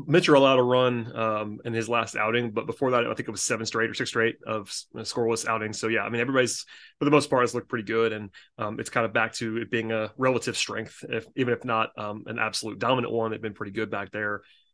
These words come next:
You know, today is one that, you know, no one's thrilled about. Obviously, it's always more fun to record the podcast if they win on Sundays, but they lost today,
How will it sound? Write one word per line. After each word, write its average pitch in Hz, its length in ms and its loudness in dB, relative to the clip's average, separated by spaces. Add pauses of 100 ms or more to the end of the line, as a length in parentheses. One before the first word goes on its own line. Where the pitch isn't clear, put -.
(140)
You 117 40 -2
know, 110 40 -2
today 147 380 8
is 131 180 0
one 127 280 2
that, 117 180 2 (100)
you 120 80 -6
know, 107 60 -4
no 120 140 2
one's 120 280 0 (120)
thrilled 156 260 4
about. 156 320 6
Obviously, 127 300 0
it's 127 80 -2
always 127 160 4
more 123 120 2
fun 127 260 0
to 120 120 -2
record 120 240 0
the 117 40 -10
podcast 127 480 2
if 127 100 -8
they 117 80 0
win 123 220 0
on 127 120 2
Sundays, 139 500 4
but 120 100 -6
they 117 80 0
lost 147 260 4
today, 131 420 4